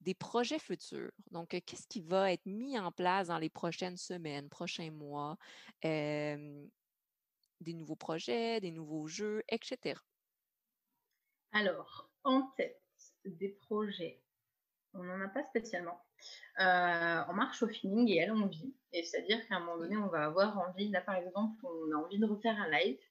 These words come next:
Speaker 2: Euh, on va faire un live, euh,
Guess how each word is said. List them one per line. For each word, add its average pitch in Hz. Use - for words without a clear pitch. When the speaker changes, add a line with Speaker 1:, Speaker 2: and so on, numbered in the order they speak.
Speaker 2:
Euh, 160
on 180
va 180
faire 214
un 185
live, 175
euh, 165